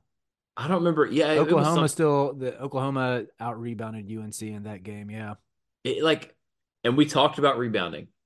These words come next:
Speaker 1: and how,
Speaker 2: I think
Speaker 1: yeah,
Speaker 2: they
Speaker 1: we're
Speaker 2: still
Speaker 1: winning.
Speaker 2: got, they might have gotten out rebounded by U C Riverside or one of the bye games.
Speaker 1: It, it, it was, it was one of the bye games, I'm
Speaker 2: Yeah.
Speaker 1: pretty sure.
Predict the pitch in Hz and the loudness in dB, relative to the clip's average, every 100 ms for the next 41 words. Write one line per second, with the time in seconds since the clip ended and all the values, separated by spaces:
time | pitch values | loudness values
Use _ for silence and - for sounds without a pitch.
0 | _ 104 123 117 123 127 117 107 - - | _ 0 2 4 6 6 4 6 4 6
1 | 170 - _ _ _ _ 147 139 190 302 | 2 -2 _ _ _ _ -8 -4 -4 -4
2 | 302 147 151 123 151 143 117 107 - _ | -4 -6 -6 -4 -2 -2 -2 -6 -10 _
3 | _ 113 127 120 104 123 117 104 95 101 | _ -10 -10 -8 -8 -8 -8 -8 -10 -6
4 | 151 156 98 104 107 90 80 76 80 - | -4 -4 -4 -6 -6 -10 -16 -18 -18 -18
5 | - 117 123 131 147 170 185 - 151 170 | -6 0 6 6 8 6 4 2 4 4
6 | 135 143 135 113 101 98 95 90 156 90 | 2 0 0 2 2 2 0 -2 -4 -4
7 | 101 85 - 92 82 | -8 -8 -4 -2 -4